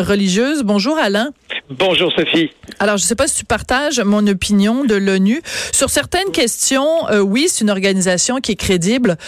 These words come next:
Speaker 1: mais c'est une organisation qui, par le passé, s'est tellement décrédibilisée sur plein de dossiers.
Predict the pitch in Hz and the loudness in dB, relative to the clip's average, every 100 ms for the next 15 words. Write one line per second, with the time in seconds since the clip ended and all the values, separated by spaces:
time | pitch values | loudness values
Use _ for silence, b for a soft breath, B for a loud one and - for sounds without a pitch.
0 | B B - 214 269 262 220 208 202 196 | B B 0 2 2 0 0 0 0 2
1 | 196 180 294 320 - 190 190 190 180 - | 2 0 -2 -4 -4 -2 0 0 -2 -2
2 | 294 - 196 208 202 226 240 185 262 - | 0 0 0 0 0 0 0 -2 -2 -2
3 | 254 196 190 202 185 208 302 - - - | -2 0 0 0 0 0 0 -2 -4 -4
4 | 220 214 240 208 185 175 185 165 - 247 | -2 0 0 0 0 2 0 0 -2 -2